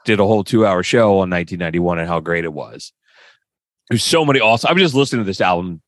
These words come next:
uh, this week, leading up to this, and it still holds up for me.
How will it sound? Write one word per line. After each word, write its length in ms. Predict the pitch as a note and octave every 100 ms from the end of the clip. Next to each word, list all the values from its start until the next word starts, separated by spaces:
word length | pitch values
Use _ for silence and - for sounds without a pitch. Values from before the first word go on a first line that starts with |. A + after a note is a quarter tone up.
| _ -
uh, 160 | E2+ E2
this 280 | F#2 F#2+ A2
week, 420 | G#2 F2 - - _ _ _ _ - F#2 - C#3 -
leading 260 | A#2 G2+
up 120 | G2 -
to 80 |
this, 260 | F2+ E2 - D#3
and 100 | D3+
it 100 | C3+
still 240 | - B2
holds 240 | G#2+ G2+ F2+
up 140 | D#2
for 120 | -
me. 280 | D2+ C2